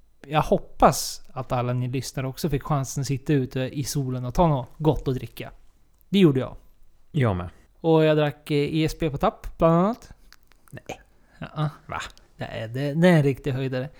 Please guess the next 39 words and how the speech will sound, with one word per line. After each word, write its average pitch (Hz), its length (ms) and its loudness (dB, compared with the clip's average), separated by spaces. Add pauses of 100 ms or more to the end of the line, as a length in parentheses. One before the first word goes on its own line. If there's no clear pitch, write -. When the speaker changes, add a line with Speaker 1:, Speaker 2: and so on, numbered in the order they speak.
(200)
Speaker 1:
Men 165 320 4
förutom 170 420 4
det 185 180 6
så 156 160 4
liksom 151 240 0
var 180 80 2
god, 175 720 2
god 214 260 0
sån 196 140 0
här 143 240 0
klassisk, - 720 -4
eh, 131 380 -2 (840)
sommarölare, 135 920 2
alltså 127 180 -6
veteöl. 147 920 0 (760)
Köpte - 320 -2
vi 147 160 2
några 143 220 2
stycken, - 520 -4
ja. 127 200 -2 (280)
Ja, 190 100 2
men 214 120 2
lite 226 160 0
gott 202 340 4
och 185 60 4
blandat 185 540 4
där 135 140 0
när 127 160 -4
det 127 60 -2
väl 123 160 -2
kommer 131 220 -4
till 135 320 -6
god 156 300 2
öl 139 280 0
man 127 140 -2
kan 143 140 -6
ta 120 160 -4
i 123 40 -2
solen. 165 480 -2